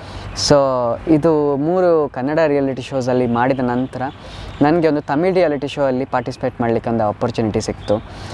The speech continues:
So Sun Singer ಅಂತ ತಮಿಳ್ reality ಶೋ. So ಅದೊಂದು completely different experience ನನಗೆ. ಯಾಕೆಂದರೆ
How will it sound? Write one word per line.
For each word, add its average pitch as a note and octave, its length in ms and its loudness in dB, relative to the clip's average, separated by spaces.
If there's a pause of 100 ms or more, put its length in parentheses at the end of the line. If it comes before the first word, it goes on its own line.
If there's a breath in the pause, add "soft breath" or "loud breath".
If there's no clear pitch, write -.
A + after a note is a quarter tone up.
(100)
So B2+ 220 4
Sun D3 280 2
Singer C#3+ 340 2
ಅಂತ A2+ 160 -4
ತಮಿಳ್ A#2 360 0
reality A2+ 360 0
ಶೋ. G#2+ 180 -6 (640 loud breath)
So D#3+ 320 4
ಅದೊಂದು F3 320 2
completely F#3 600 0
different D#3 460 -2
experience B2+ 680 -2
ನನಗೆ. A2+ 240 0
ಯಾಕೆಂದರೆ C3+ 480 2